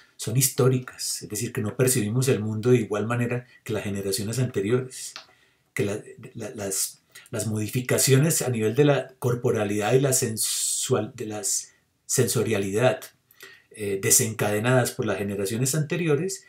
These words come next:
se convierten en un a priori de esta generación presente. Es una herencia, digamos,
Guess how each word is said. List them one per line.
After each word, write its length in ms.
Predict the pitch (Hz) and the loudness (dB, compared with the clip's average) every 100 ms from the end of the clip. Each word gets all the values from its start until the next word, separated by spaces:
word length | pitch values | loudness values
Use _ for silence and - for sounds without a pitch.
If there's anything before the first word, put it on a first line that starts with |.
| - _ | -20 _
se 160 | - 131 | -4 -2
convierten 480 | 101 101 104 143 127 | -2 -2 2 4 4
en 100 | 107 | 4
un 120 | 117 | 2
a 120 | 123 | 2
priori 380 | 139 123 117 127 | 4 6 6 4
de 240 | 120 98 | 2 -2
esta 200 | 98 - | -2 -2
generación 540 | 110 101 95 92 95 95 | -4 -6 -6 -8 -8 -8
presente. 540 | 110 - 98 98 - - - | -8 -8 -10 -14 -20 -20 -6
Es 120 | 131 | 2
una 180 | 127 151 | 4 4
herencia, 440 | 135 135 127 117 98 | 4 4 2 0 -4
digamos, 460 | 95 92 101 - | -6 -8 -12 -14